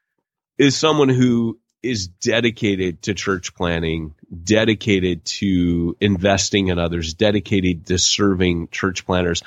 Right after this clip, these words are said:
Don Overstreet was a guy who did that. Now, he started off going to,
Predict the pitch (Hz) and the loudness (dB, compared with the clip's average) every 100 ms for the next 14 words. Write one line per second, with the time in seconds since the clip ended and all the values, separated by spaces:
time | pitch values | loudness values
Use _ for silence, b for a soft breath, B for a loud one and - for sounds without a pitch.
0 | B B - - 196 165 131 - - 98 | B B 0 4 6 6 4 0 -2 0
1 | 90 82 - 95 98 95 95 - 98 98 | 0 -2 -10 -4 0 2 0 -2 -4 0
2 | 95 90 92 90 80 80 76 95 131 196 | 0 0 -2 -2 -2 -6 -4 -2 -2 -2
3 | - 190 123 101 92 - 104 95 92 85 | 0 0 2 0 -2 0 0 0 -2 -4